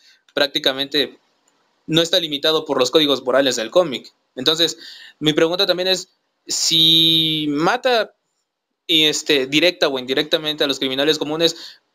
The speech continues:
¿por qué dejar vivo a alguien que mató y que tal vez hizo ese parteaguas para que su carácter cambiara de alguien que se midiera a que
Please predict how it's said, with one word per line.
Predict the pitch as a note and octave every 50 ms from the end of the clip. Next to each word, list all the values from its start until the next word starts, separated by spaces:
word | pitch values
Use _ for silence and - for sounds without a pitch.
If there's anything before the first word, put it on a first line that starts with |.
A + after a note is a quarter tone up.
| _ _ _ _ _ _
¿por | - D#3 D3 -
qué | - E3+ E3+
dejar | F3+ G3 F#3+ - E3 D#3+ D#3 D3+
vivo | C#3 B2+ C3 C#3 C#3+ B2
a | A#2
alguien | A#2+ B2+ C3+ C#3+ C#3
que | - C#3+ B2
mató | A#2 A2 G#2+ G#2+ - - C3 C#3+ C#3+
y | D3 C#3 C#3+
que | - A#2+
tal | - B2 C3 E3+ G3+
vez | F#3+ F#3 F3
hizo | - D#3+ - D#3+
ese | - D#3
parteaguas | - C#3 C3 - - C3+ C3+ D3 D#3+ D#3+
para | - D#3 C#3 C3 C3
que | - C3
su | - - C3+
carácter | - B2 A#2 A#2 - - D3 D3
cambiara | - D3+ C#3+ C#3 C3+ C3+ C3+ C#3+ C#3+
de | C3 B2+ A#2+
alguien | A2+ A#2+ B2 C3+ C3+ C#3 C3+ C3
que | C3+ B2+
se | - - A#2+
midiera | B2+ D3 E3+ E3 D#3+ E3+ E3+ - B2
a | A#2
que | - _ A2+ A2+ A2+ A2 A2 G#2+